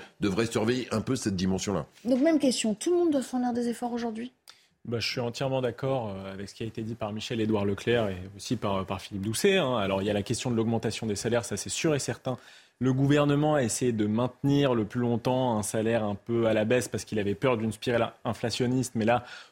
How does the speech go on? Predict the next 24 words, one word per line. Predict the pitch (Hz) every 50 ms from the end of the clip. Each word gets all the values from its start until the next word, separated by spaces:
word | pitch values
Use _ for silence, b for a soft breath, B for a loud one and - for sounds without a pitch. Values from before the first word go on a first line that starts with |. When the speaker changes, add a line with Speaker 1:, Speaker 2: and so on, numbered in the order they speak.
| B B
Speaker 3:
on | 113 113 120
arrive | 131 131 135 160 160 139
à | 127
des | 120 120
sujets | 110 - - 117 120 113
de | -
pouvoir | - 123 120 120 113
d'achat | 110 107 - 139
qui | 123 -
sont | - 107
trop | 101 - - 160 160 156
importants. | 127 107 117 104 - - 107 117 - - - 147
Et |
je | - -
pense | - 123 - -
qu'il | - -
faut | 117
commencer | - - 127 117 117 113 - 117
à | 104
augmenter | 110 117 120 127 123 123 - 135
les | 117 113
salaires | - - 110 110 113 123 120 110
de | 104 98
manière | 101 104 104 110 113 104